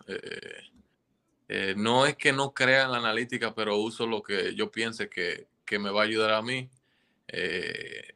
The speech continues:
no lo que me ayuda a mí le puede ayudar a otro, o lo que le ayuda a otro me puede ayudar a mí.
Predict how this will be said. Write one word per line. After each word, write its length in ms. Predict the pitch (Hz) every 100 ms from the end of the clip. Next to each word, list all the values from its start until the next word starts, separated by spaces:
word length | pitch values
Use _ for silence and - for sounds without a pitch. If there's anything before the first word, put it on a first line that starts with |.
| -
no 200 | 117 139
lo 140 | 147 143
que 120 | 127
me 120 | 123
ayuda 320 | 120 135 131
a 40 | 131
mí 180 | 143
le 120 | 139 113
puede 220 | 120 117
ayudar 280 | 113 113 113
a 120 | 117
otro, 400 | 147 131 123 120 -
o 340 | - 110 107 104
lo 200 | 104 -
que 100 | 101
le 100 | 104
ayuda 300 | 107 120 117
a 40 |
otro 260 | 123 120 110
me 140 | 104
puede 200 | - 107
ayudar 340 | 104 107 107
a 100 | 110
mí. 220 | 113 117